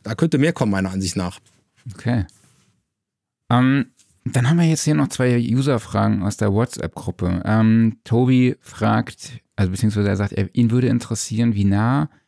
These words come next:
Speaker 2: eure Emulation, also die Sachen, die über Plugin-Lines vertrieben werden,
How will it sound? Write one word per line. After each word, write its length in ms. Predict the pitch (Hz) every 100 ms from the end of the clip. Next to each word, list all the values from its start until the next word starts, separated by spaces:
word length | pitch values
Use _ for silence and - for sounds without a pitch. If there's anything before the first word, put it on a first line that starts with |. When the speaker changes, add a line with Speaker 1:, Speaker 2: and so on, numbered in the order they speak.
| _ _ _ _ -
Speaker 2:
eure 680 | 107 113 104 110 110 110 -
Emulation, 840 | - 110 107 107 - 123 123 90 -
also 200 | 92 98
die 480 | 95 98 101 104 98
Sachen, 360 | 104 104 107
die 140 | 98 90
über 180 | 98
Plugin-Lines 640 | 98 104 113 107 101 104 104
vertrieben 480 | - - 110 110 98
werden, 420 | 104 104 104